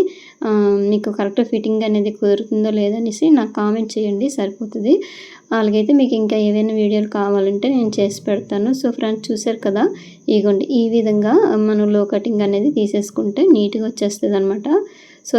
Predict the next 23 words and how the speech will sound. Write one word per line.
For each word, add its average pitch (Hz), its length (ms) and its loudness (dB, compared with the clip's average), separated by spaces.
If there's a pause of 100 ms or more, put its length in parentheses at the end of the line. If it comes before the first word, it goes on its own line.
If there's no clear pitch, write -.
ఇక్కడ 214 260 -2
నుంచైనా 226 440 -2
వన్ 214 160 0
ఇంచ్ 202 140 -2 (100)
తీసేసుకోవచ్చు, 214 600 -4 (100)
లేదంటే 208 380 0
చెప్పాను 208 340 -2
కదా, 214 120 0 (120)
ఇక్కడ 208 160 -2 (100)
ఫోల్డింగ్ 214 380 2
నుంచైనా 247 420 0
వన్ 214 180 -2
ఇంచ్ 208 200 -2 (240)
ముందుకి 208 340 0 (500)
ఒక 226 100 0 (120)
టూ 214 80 4 (140)
లేయర్స్ 214 420 -2
తీసేసైనా 214 580 0 (1200)
మనము 233 320 0 (120)
లో 247 60 4 (100)
కటింగ్ 214 320 0
అనేది 208 260 0
తీసేసుకుంటే 208 500 -4